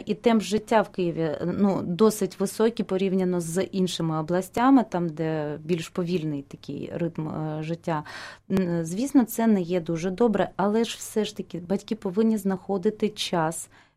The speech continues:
і коли вони можуть приділити дитині. І, е, це не, м, такий, м, фіктивний час, коли, м, батьки просто питають у дитини: "Ну, як там у школі, все добре? Яку оцінку ти отримав?"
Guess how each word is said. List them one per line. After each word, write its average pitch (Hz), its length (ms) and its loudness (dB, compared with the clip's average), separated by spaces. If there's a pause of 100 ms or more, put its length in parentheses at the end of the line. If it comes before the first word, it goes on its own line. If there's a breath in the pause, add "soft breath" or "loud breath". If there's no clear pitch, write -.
і 180 80 -4
коли 196 280 2
вони 202 400 2
можуть 202 520 -2
приділити 185 580 -2
дитині. 170 600 -2 (460 soft breath)
І, 208 160 2 (180)
е, 190 260 2
це 226 360 0
не, 208 460 2
м, 180 680 2
такий, 180 560 -4
м, 165 380 -2 (800)
фіктивний 247 500 6
час, 180 300 2
коли, 175 300 0
м, 170 320 -2
батьки 175 320 -4
просто 185 340 -2
питають 170 600 0
у 151 480 -2
дитини: 170 380 -2
"Ну, 233 80 4
як 214 200 2
там 175 180 0
у - 20 -2
школі, 160 300 -2
все 165 220 -6
добре? 233 380 6
Яку 196 160 2
оцінку 175 380 0
ти 156 140 -6
отримав?" 156 500 -4